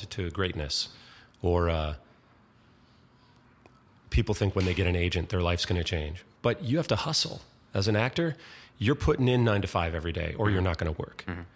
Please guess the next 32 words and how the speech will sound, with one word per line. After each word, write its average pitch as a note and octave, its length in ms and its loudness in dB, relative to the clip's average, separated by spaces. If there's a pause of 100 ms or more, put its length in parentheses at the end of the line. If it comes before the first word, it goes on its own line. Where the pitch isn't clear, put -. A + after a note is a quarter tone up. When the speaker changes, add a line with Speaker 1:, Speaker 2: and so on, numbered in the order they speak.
(140)
Speaker 1:
So G2+ 380 2 (160)
you're A2+ 180 4
either, B2 360 2
you, A2 160 -2
you A2 140 0
should G#2+ 160 0
be G#2+ 60 0
nine G#2+ 240 4
to A#2+ 60 -2
fiving G#2 420 2
it F#2 180 -2 (840)
doing F#2 540 2 (480)
correspondence G#2+ 960 0
or A2 100 0
taking A2 340 0
classes G2 800 0
or G2+ 140 0
working G2+ 340 0
on G#2+ 100 2
monologues F2+ 680 2
or F#2 80 0
working G2+ 320 0
on G2+ 120 0
sides F2+ 680 0 (380)
or, G2 520 2
or A2 160 2
improvising E2+ 760 0
or F#2+ 160 0
in A2 160 4
rehearsals G#2 760 0 (380)
or F#2+ 380 2 (340)
y-, A2 120 -6